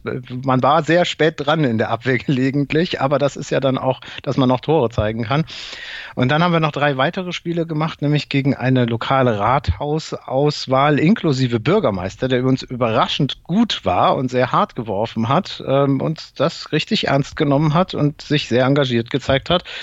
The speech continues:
Und dann hatten wir noch den T V Neutat, eine Auswahl, äh, von denen, von dem lokalen, äh, Sportverein da. Die waren so begeistert, dass die dann eventuell mit uns mal trainieren wollen. Und der Höhepunkt fand dann eben, äh, statt gegen die Handballer,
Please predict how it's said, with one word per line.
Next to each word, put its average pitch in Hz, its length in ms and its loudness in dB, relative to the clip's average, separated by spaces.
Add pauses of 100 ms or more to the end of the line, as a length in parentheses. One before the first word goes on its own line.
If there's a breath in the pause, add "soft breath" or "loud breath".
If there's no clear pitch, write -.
(440 loud breath)
Und 123 140 2
dann 147 140 2
hatten 160 180 -2
wir 147 80 0
noch 143 160 0
den 131 140 -6
T 151 120 -4
V 143 160 0
Neutat, 170 600 2 (420 loud breath)
eine 135 500 2
Auswahl, 143 580 2
äh, 135 340 0
von 127 240 0
denen, 156 260 2
von 147 160 -2
dem 143 260 2
lokalen, 139 640 2
äh, 135 360 0
Sportverein 143 720 2
da. 143 260 4
Die 131 380 -2 (200)
waren 139 320 2
so 156 120 0
begeistert, 131 520 0
dass 131 220 -2
die 131 100 -2
dann 131 220 2
eventuell 131 420 0
mit 131 160 0
uns 123 280 -2
mal 131 200 4
trainieren 139 440 -2
wollen. 147 200 2 (480 loud breath)
Und 113 140 -2
der 113 120 2
Höhepunkt 135 480 2
fand 123 280 -2
dann 127 160 0
eben, 120 520 2
äh, 104 160 -4
statt 120 320 -2
gegen 143 300 2
die 113 180 -2
Handballer, 135 680 2